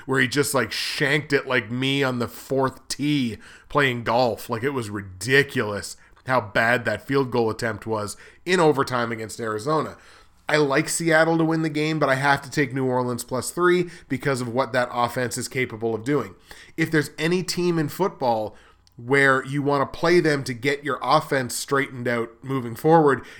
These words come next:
it's gonna be the Saints. So I like Seattle's chance to put up points. Arizona plus two and a half.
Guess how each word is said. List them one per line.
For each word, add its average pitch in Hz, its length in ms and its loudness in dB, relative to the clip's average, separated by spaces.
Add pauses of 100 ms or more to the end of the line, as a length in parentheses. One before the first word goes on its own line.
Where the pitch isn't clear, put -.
it's 151 180 0
gonna 160 220 4
be 143 140 2
the 120 120 -2
Saints. - 600 -4
So 127 360 0 (300)
I 139 80 -2
like 151 240 2
Seattle's 139 540 0
chance 147 400 -2
to 127 80 -8
put 131 200 0
up 120 200 -2
points. 160 500 -2 (480)
Arizona 170 540 4
plus 160 280 0
two 160 220 2
and 156 80 0
a 143 60 0
half. 147 500 0